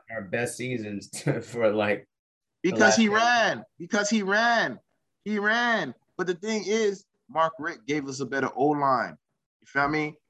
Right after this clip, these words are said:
Speaker 2: Like, it, it was the quarterback that, that, that made us lose a lot of those games, even though we, we, we, that was our best season in a long time. Imagine we had Van Dyke back there. Imagine we had De'Aaron King back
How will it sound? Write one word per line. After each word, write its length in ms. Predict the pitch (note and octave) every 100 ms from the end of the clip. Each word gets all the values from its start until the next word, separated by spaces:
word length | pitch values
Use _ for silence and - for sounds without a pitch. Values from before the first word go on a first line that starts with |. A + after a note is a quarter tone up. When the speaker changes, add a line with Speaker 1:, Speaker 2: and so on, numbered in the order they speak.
| _ C#3
Speaker 2:
Like, 260 | C#3 B2+
it, 180 | D#3 D3
it 60 | F3+
was 160 | G3
the 80 | D#3+
quarterback 640 | - F#3+ G#3 F3 E3+ C#3+ C3+
that, 260 | C#3 B2
that, 260 | C#3 A#2+ A2
that 160 | C3
made 200 | B2 C3
us 180 | B2 -
lose 240 | A#2+ A#2+ A2
a 60 |
lot 220 | G#2+ G#2+
of 60 | G2+
those 220 | G2+ G2
games, 340 | F#2 G#2+ G2 A#2
even 280 | A#2 G#2+
though 400 | G2 B2+ G2+ F#2 - _ -
we, 240 | A#2+ A2+
we, 320 | G2+ A2+ G#2+ G2
we, 240 | G#2 A2+ F2+
that 140 | A2
was 140 | G#2+ G#2
our 100 | F#2+
best 320 | F2 G#2+ -
season 320 | A#2 G2+ G2
in 80 | G2
a 100 | F#2+
long 220 | F#2+ F#2
time. 340 | - G2 F2 D2+ _ -
Imagine 520 | D#3+ F3+ G3+ G3+ F#3+ F#3
we 140 | F#3+
had 420 | F3+ F3+ E3+ D3+ - _
Van 220 | C3+ D#3 B2
Dyke 280 | D3 B2+
back 260 | A2 A2 -
there. 280 | G#2 F2+ - _
Imagine 640 | C#3 E3+ G3 G3 G3 F#3 F3+
we 140 | F#3
had 300 | F3+ D#3+ C#3
De'Aaron 340 | C#3 D3 C3+ -
King 220 | D3+ C3
back 180 | A#2